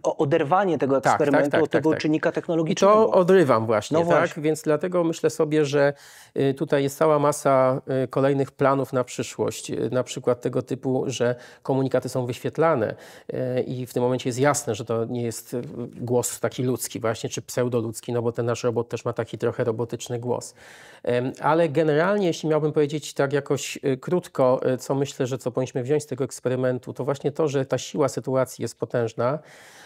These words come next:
Speaker 2: że, mm, niezależnie od tego, e, e, e, kto nam coś podpowiada, y, to my, mm, jako istoty emocjonalne, wtedy, kiedy jesteśmy wprowadzeni w pewną sytuację, mózg nasz, y, nasze ciało migdałowate,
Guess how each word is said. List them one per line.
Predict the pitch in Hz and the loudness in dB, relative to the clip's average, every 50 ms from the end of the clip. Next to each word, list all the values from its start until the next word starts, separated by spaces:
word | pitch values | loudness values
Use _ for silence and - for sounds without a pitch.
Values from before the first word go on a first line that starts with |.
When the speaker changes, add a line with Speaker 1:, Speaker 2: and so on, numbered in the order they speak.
| - - _ | -20 -14 _
Speaker 2:
że, | - 120 120 120 120 123 123 127 131 - - | -10 -4 -2 0 2 2 2 2 2 0 -4
mm, | - 131 127 123 127 127 131 139 151 | -6 -4 -2 -2 -2 -2 -2 -2 0
niezależnie | 156 156 156 175 180 175 180 160 143 | 0 2 4 4 2 2 2 -2 -4
od | 120 | -2
tego, | - 131 123 120 123 120 117 113 110 - | -2 -2 0 2 2 2 2 2 0 0
e, | - | 0
e, | 127 120 120 120 120 117 120 - - 123 123 123 120 123 123 123 127 131 - - 131 123 123 | 0 0 0 2 2 0 0 0 -2 0 0 2 2 2 2 2 0 0 -2 -2 -2 -2 -2
e, | 120 | -2
kto | - - - 151 147 | -4 -2 -2 0 2
nam | 156 147 135 | 2 2 0
coś | - - 147 - | 0 -4 -6 -4
podpowiada, | - 131 127 - - 131 117 123 131 131 127 113 110 113 101 98 - - - - - - - - - _ - | -2 -4 -4 -2 -4 -4 0 2 2 2 2 2 2 0 -2 -4 -8 -14 -20 -20 -20 -20 -20 -20 -20 _ -2
y, | - 127 123 123 123 123 - | -2 0 2 0 0 -2 -4
to | - 139 135 131 | -2 0 2 2
my, | 127 127 139 170 185 165 131 117 95 - - - - _ _ - - - - - - | 2 2 2 2 4 4 4 2 0 -4 -12 -20 -20 _ _ -20 -20 -18 -16 -12 -10
mm, | 85 85 82 82 - | -10 -8 -8 -8 -4
jako | - 139 135 135 - 143 135 - - | 0 0 0 0 2 2 2 2 0
istoty | - - - - 170 160 - 156 | -2 -4 -2 0 0 0 2 0
emocjonalne, | 139 131 135 131 - - 143 131 131 139 139 135 131 120 107 107 110 | 0 0 -2 -4 -4 -4 -2 0 2 2 2 2 2 2 0 -2 -4
wtedy, | - - - 135 127 139 | -4 -6 -8 -6 -6 -6
kiedy | 135 - 135 123 131 | -4 -4 -4 -2 -2
jesteśmy | 123 - - 143 - - 139 | -4 -2 -4 -6 -4 -2 -4
wprowadzeni | 117 - - - 131 117 131 127 120 147 170 185 165 | -4 -4 -4 -4 -2 2 2 2 2 0 -2 -2 -4
w | - | -6
pewną | 139 120 127 120 | -4 -4 -4 -4
sytuację, | - - 113 - - 117 120 113 110 - - - - 113 - - _ - - - - - - _ _ _ _ _ | -4 -8 -10 -6 -2 0 0 0 -2 -4 -12 -12 -12 -12 -12 -12 _ -20 -20 -20 -20 -20 -20 _ _ _ _ _
mózg | - 127 123 131 165 196 190 185 - - - | -4 -2 0 2 2 2 2 0 -4 -6 -2
nasz, | 123 110 - 107 - - - | 0 0 0 0 -4 -6 -10
y, | - - - 123 117 117 117 | -8 -4 -2 0 2 2 2
nasze | 113 123 127 - - - | 2 0 0 0 -2 -4
ciało | - - 160 165 170 160 | 0 2 4 4 4 4
migdałowate, | 147 135 123 120 120 117 117 117 110 117 110 107 - - 120 120 117 113 120 127 | 2 0 0 0 2 2 2 2 2 2 0 -2 -2 0 0 2 2 2 2 0